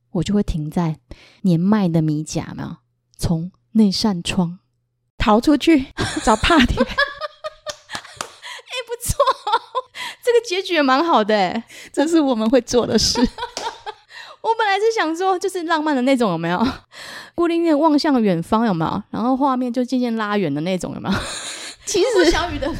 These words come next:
Speaker 1: 结局，
Speaker 2: 大卫
Speaker 1: 我觉得
Speaker 2: 已经放弃了他十年了。
Speaker 1: 对，没错。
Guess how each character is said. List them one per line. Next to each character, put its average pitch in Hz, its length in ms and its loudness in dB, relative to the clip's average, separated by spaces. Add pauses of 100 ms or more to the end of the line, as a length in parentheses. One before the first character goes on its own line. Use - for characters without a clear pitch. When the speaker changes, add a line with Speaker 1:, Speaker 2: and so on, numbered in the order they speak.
(280)
Speaker 1:
结 254 100 -8
局， - 20 -4
Speaker 2:
大 415 200 4
卫 392 300 4
Speaker 1:
我 - 0 -
觉 - 0 -
得 370 80 -4 (180)
Speaker 2:
已 359 120 0
经 381 220 -4
放 359 220 -2
弃 339 160 0
了 302 60 0
他 294 180 2
十 - 360 -6
年 226 220 -6
了。 - 300 -12 (140)
Speaker 1:
对， 185 680 -2
没 165 200 -6
错。 - 520 -2